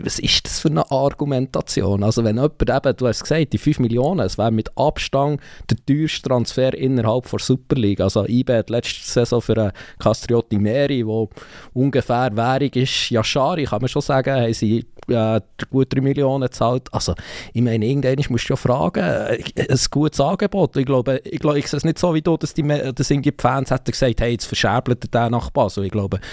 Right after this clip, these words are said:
die Wut von den Fans hat sich so, vor allem sowieso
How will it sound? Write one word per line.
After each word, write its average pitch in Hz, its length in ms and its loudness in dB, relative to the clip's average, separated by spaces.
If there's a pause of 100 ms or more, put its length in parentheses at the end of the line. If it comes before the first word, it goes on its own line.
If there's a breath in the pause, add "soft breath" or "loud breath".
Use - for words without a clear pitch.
(260 loud breath)
die - 40 -2
Wut 135 180 2
von 110 100 0
den 104 80 2
Fans 113 320 0
hat 107 80 0
sich - 120 -6
so, 104 280 0
vor - 180 -2
allem 117 200 2
sowieso 127 560 0